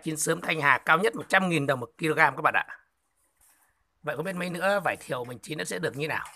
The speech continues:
<laughs> Cứ được mười nghìn lên mình thích rồi các bạn ạ. Mười nghìn thôi, còn hai mươi nghìn quá tốt. Bởi tình hình cái bệnh dịch như này nó rất là diễn biến phức tạp. Thì vụ vải Thanh Hà thì khoảng độ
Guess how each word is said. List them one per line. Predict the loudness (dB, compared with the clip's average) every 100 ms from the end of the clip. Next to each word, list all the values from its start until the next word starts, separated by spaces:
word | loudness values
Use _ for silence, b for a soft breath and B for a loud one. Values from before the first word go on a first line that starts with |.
| -20 -4
<laughs> | -4 2 0 0 -20 -20 -20 _
Cứ | -2
được | -2 0
mười | 0 2
nghìn | 2 2 2
lên | 2 0
mình | -2
thích | -2 -2
rồi |
các | 0
bạn | 2
ạ. | 0 -4
Mười | -4 -2
nghìn | 0 0
thôi, | -2
còn | 0
hai | -2
mươi | -2
nghìn | -8 0
quá | 0
tốt. | 2 0 0 -14 _ _ _ _ _
Bởi | -8 -6
tình | -6 -8
hình | -8
cái | -6
bệnh | -4 -6
dịch | -8 -12 -10
như | -8
này | -8 -10
nó | -8 -8 -8 -12 -16 _ _ _ _ _ _
rất | -4
là | -2
diễn | -2 -6
biến | -8
phức | -8 2
tạp. | 4 4 -2 _ _ _ _ _ _ _ _ _ _ _ _ _ _ _
Thì | -14
vụ | -6
vải | -2 -2 -2
Thanh | -6
Hà | 4 6 6
thì | 4
khoảng | -2 -2
độ | -2 -2 -2